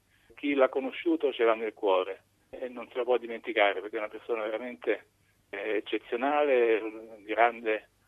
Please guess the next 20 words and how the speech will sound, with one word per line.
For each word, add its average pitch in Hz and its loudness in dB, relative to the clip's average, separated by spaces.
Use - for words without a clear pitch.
grande 113 -2
intelligenza, 123 4
grande 104 -4
coerenza, 120 2
grande 107 0
serietà, 120 4
ma 120 4
anche 123 0
una 110 0
persona 113 -2
molto, 117 -2
molto 110 0
amica, 113 -2
molto 101 -4
buona, 107 4
eh, 98 -14
molto 104 0
disponibile 107 -2
e - 8
aperta. - 0